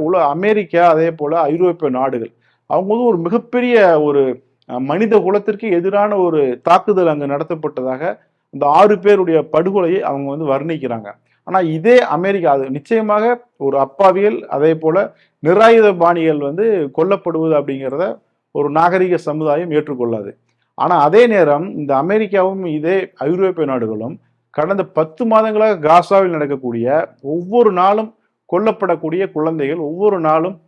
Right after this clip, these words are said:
எத்தனை பேர் வந்து, அஹ், மாற்றுத்திறனாளிகளாக மாற்றப்படுகிறார்கள், எவ்வளவு, அஹ், பேர் வந்து உணவு இல்லாம வந்து உயிரிழக்கிறாங்க, குடிநீர் இல்லாம உயிரிழக்கிறாங்க, மருந்துகள் இல்லாம உயிரிழக்கிறாங்க, இதை பற்றியெல்லாம் இந்த அமெரிக்காவோ அல்லது ஐரோப்பிய நாடுகளோ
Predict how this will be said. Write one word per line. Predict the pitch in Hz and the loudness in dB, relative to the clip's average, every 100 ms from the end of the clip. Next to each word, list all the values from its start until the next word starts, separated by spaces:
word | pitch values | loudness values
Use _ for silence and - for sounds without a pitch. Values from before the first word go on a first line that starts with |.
| _ | _
எத்தனை | 139 175 214 190 165 | -8 -4 -4 -2 -4
பேர் | 180 175 147 | -2 -2 -4
வந்து, | 151 190 - _ _ | -4 -6 -8 _ _
அஹ், | 139 135 127 127 123 120 | -4 -2 -2 -2 -2 -2
மாற்றுத்திறனாளிகளாக | 147 190 214 208 175 165 160 151 143 143 151 135 | 0 0 -2 -4 -4 -2 -2 -2 0 -2 -4 -6
மாற்றப்படுகிறார்கள், | 139 131 120 113 117 113 117 | -6 -8 -6 -6 -6 -8 -8
எவ்வளவு, | 139 165 202 190 160 - _ _ | -6 -2 0 0 -2 -6 _ _
அஹ், | 139 135 131 | -4 -4 -2
பேர் | 180 170 160 | -2 0 -2
வந்து | 165 202 202 _ - 147 | -2 -4 -6 _ -10 -2
உணவு | 214 226 208 | 0 2 2
இல்லாம | 185 190 165 | 0 2 0
வந்து | 160 160 | 0 0
உயிரிழக்கிறாங்க, | 156 151 135 123 117 110 107 - _ _ _ | 0 -2 -4 -2 -4 -6 -12 -16 _ _ _
குடிநீர் | 196 214 240 208 | -4 0 2 4
இல்லாம | 180 175 156 | 2 2 -2
உயிரிழக்கிறாங்க, | 147 143 127 120 117 | -4 -6 -6 -8 -8
மருந்துகள் | 120 165 208 208 190 | -4 -2 -2 -4 -4
இல்லாம | 170 165 147 | -4 -4 -4
உயிரிழக்கிறாங்க, | 143 139 120 110 117 135 | -4 -4 -4 -6 -8 -2
இதை | 180 | -2
பற்றியெல்லாம் | 190 175 160 170 190 208 - _ _ - | 0 -2 0 2 2 -2 -8 _ _ -8
இந்த | 135 139 | -4 -2
அமெரிக்காவோ | 160 160 151 143 139 185 | -2 -2 0 0 0 -2
அல்லது | 170 147 | 0 0
ஐரோப்பிய | 143 160 165 151 | 0 -2 -2 -4
நாடுகளோ | 131 123 117 135 | -4 -4 -6 -6